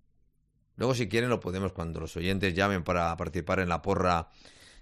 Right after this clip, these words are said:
de Ford Cafetería La Parada en el Mercado del Guinardó, lo podemos preguntar, ¿cuántos carnets tiene cada socio que llama? ¿Cuánto pagan? Tanto. Cuatro carnets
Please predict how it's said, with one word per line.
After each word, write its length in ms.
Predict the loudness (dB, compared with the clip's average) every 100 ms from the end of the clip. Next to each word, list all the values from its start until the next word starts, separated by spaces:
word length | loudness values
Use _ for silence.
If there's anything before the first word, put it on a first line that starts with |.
| _
de 360 | -2 2 4 4
Ford 160 | 2
Cafetería 440 | 0 0 0 2 4
La 120 | 4
Parada 240 | 2 2
en 80 | 2
el 40 | 2
Mercado 280 | 0 0
del 80 | 0
Guinardó, 320 | 0 0 4
lo 100 | 4
podemos 220 | 4 2 2
preguntar, 480 | 0 2 0 0 0
¿cuántos 400 | 2 4 2 0
carnets 400 | 0 0 -4 -6 _ _ _ _ _ _ -6
tiene 400 | -2 -2 -4 -4
cada 220 | -4 -4
socio 260 | -4 -6
que 100 | -6
llama? 300 | -6 -8 -10 -18 -20 -20 -20 -20 -20 -20 -20 _ _ _ -20 _ _ _ _ _ _ _ -12
¿Cuánto 320 | -2 0 2 2
pagan? 420 | 2 0 -6 -12 -4
Tanto. 460 | -2 -2 -6 -16 -18 _ _ _ _ _ -20 -20 -20 0
Cuatro 280 | 2 4 4
carnets 520 | 4 2 -2 -6